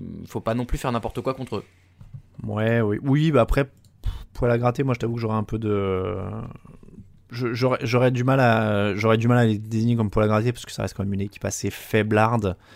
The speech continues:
Speaker 1: Juge
Speaker 2: Et
Speaker 1: de paix, peut-être ?
Speaker 2: Et surtout, ouais, mais tu vois, il y a des équipes qui vont être plus embêtantes pour moi à jouer, euh, que, tu vois, je pense que les Chargers ont un peu plus d'armes, par exemple, pour embêter certaines équipes dans la course au play-off. Alors, ils ont pas le coach, mais ils ont des armes.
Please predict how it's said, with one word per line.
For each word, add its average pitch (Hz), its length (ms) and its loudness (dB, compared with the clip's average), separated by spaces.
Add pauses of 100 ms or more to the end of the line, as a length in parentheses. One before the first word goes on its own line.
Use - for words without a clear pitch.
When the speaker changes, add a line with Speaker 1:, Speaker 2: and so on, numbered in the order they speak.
(140)
Speaker 1:
Juge 127 300 -6
Speaker 2:
Et - 20 2
Speaker 1:
de 104 60 4
paix, 170 260 -2
peut-être ? 170 640 -8
Speaker 2:
Et 135 100 6
surtout, - 680 -6
ouais, 131 300 4
mais 147 100 4
tu - 80 -2
vois, 156 80 4
il 170 40 4
y - 20 4
a 156 40 0
des 120 200 2
équipes 123 240 -6
qui - 140 -4
vont 117 100 4
être 110 140 -2
plus 156 300 -2
embêtantes 143 420 0
pour 120 200 -6
moi 127 200 0
à 120 80 2
jouer, 127 360 2 (520)
euh, 95 720 0
que, 104 460 -4
tu - 80 2
vois, 143 140 6
je 131 100 -4
pense - 160 -6
que 131 80 -4
les 117 100 2
Chargers 120 320 2 (140)
ont 107 100 -2
un 101 60 0
peu 110 100 -6
plus 117 220 -6
d'armes, 127 200 2
par 107 120 2
exemple, 117 280 0
pour 107 120 0
embêter 101 280 -2
certaines 104 360 -4
équipes 104 200 -8
dans 107 60 -2
la 101 60 -2
course - 200 -12
au - 40 -8
play-off. 117 260 0
Alors, 101 160 0
ils 95 80 -2
ont 95 60 -6
pas 98 80 -2
le 101 60 -6
coach, - 280 -2
mais 101 80 -4
ils 98 60 -4
ont 98 40 -4
des 98 140 -2
armes. 135 220 -2